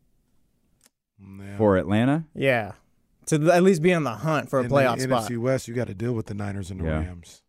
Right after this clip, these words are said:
Speaker 2: Yeah. Well, how much longer are you gonna have to deal with the Rams?
Speaker 1: Well, the Rams had a re-, they had a resurgence.
Speaker 2: No,
Speaker 1: Now,
Speaker 2: no,
Speaker 1: you're gonna
Speaker 2: no,
Speaker 1: have
Speaker 2: no,
Speaker 1: to
Speaker 2: no,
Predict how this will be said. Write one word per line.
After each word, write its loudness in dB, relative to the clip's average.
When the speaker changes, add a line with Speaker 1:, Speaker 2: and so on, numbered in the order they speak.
Speaker 2:
Yeah. -6
Well, -2
how -4
much -2
longer -2
are 0
you -2
gonna -2
have -4
to -8
deal 0
with -4
the -8
Rams? -4
Speaker 1:
Well, -12
the -6
Rams -4
had 0
a -4
re-, -2
they -6
had -4
a -4
resurgence. -4
Speaker 2:
No, 0
Speaker 1:
Now, 6
Speaker 2:
no, 4
Speaker 1:
you're 4
gonna 4
Speaker 2:
no, 6
Speaker 1:
have 6
Speaker 2:
no, 4
Speaker 1:
to 6
Speaker 2:
no, 6